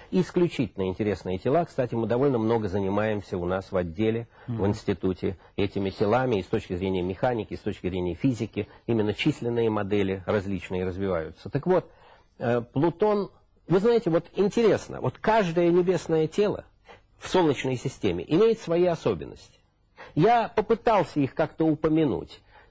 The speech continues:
Speaker 1: но вот очень хочется сказать о Плутоне. Плутон имеет огромный по размеру, в сопоставлении с самим телом,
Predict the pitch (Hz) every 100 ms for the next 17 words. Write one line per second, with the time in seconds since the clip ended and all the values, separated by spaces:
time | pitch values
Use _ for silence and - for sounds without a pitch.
0 | _ 139 180 196 185 139 190 - 143 -
1 | - 143 131 202 214 196 214 185 - -
2 | - 143 165 160 - 156 - 76 64 -
3 | _ - - _ - 185 - 240 240 214
4 | - _ _ _ 139 160 208 220 202 -
5 | - _ _ - 147 175 202 165 107 92
6 | 123 123 113 143 156 113 82 - - 107
7 | - 120 113 110 98 92 - - - 123
8 | 123 101 - 180 165 76